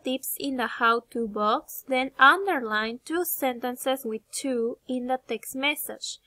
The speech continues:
A ver, vamos a ver estas instrucciones que tenemos aquí, estos tips.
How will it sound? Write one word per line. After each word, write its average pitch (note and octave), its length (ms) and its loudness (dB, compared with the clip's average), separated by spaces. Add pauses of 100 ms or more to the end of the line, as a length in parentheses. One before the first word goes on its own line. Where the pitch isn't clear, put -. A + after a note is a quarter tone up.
(500)
A D#4 140 4
ver, C4 220 4 (440)
vamos C5 320 0
a G4 60 6
ver D#4 160 2
estas E4 320 -2
instrucciones C4 640 -6
que C4 120 -4
tenemos A3 460 -10
aquí, - 380 -14
estos - 380 -4
tips. - 500 -8